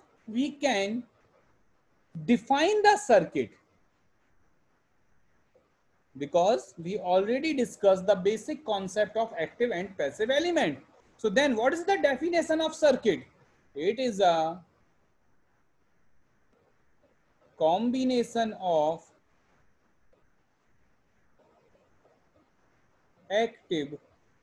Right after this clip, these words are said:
and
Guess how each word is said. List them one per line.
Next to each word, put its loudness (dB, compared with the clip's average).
and -2